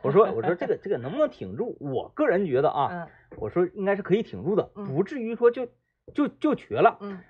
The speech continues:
Speaker 1: 那么呢，那个我也不能武断说不疼，
Speaker 2: 嗯。
Speaker 1: 我说：“那，那指定可能是疼，可能是疼，那就挺一挺。”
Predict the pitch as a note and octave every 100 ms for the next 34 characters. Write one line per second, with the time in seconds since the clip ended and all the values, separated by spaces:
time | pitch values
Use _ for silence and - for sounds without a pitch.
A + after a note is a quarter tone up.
0 | _ _ - C4+ B3+ A#3 A3 A3+ G3 A#3
1 | G#3 A#3 A3+ B2+ F#3+ F3+ F#3 D4 A#3 G#2
2 | - - D3+ C#3+ G3 G3+ F3 G#3 D3+ -
3 | - B2 F#3 A#3 - C#3+ F3 C#4 - E3
4 | E3+ _ _ _ _ B2+ G#3 G#3 B2 C#3+
5 | _ _ _ _ _ - _ C4+ C4 -
6 | - - - A3 B3+ D#3